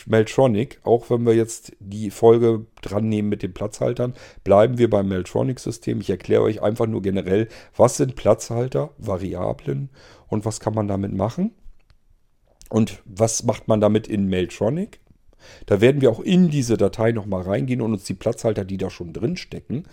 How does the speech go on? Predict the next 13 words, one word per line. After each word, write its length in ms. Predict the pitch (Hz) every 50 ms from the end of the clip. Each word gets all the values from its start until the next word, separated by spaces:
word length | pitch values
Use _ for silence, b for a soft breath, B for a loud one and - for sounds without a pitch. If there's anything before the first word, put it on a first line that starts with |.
| B B B B B B
mal 260 | - 107 107 110 113
angucken. 720 | - - 104 101 92 - - - 87 - - - - - _ _ _ _ _ _ _ B B B B B B
Und 100 | 95 98
dann 120 | 113 113
gibt 180 | 135 170 - -
es 100 | - 120
aber 120 | 107 95
ganz, 580 | - - 113 120 135 139 143 143 139 - - -
ganz, 360 | 110 104 107 110 107 98 -
ganz 240 | - 95 92 92 -
viele, 240 | - - 92 85 87
mehrere 520 | 90 92 101 123 131 131 127 117 113 101
hundert 420 | 98 101 104 117 117 120 123 -